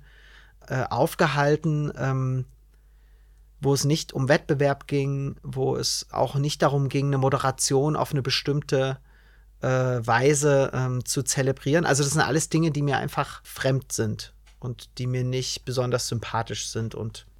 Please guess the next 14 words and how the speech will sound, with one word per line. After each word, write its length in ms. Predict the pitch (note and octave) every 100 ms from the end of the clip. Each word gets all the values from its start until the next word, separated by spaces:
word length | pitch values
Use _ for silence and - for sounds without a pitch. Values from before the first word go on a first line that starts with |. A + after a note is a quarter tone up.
| -
insofern 600 | C#3+ D3+ - C#3 C3 B2+ - - - -
ein 140 | F3+ D#3+
subjektives 640 | D#3 E3 - E3+ D3 -
Geschmacksurteil 960 | D3+ - C#3 C#3+ - D3 - C#3+ C#3+ C#3+
mit 240 | C3 -
leichten 680 | C3 B2+ C#3 - C3+ B2+ B2+ - -
gesellschaftskritischen, 1200 | B2 B2+ C3 - - - - B2 B2+ B2 A#2+ A#2+ - _ - _ _ -
äh, 240 | B2 A#2+
Nuancen 520 | B2 B2 B2 C#3+ -
noch 160 | A#2+ -
drin. 320 | - B2 A#2+
Das 220 | A#2+ -
<laughs> 0 |
wär's. 360 | - - -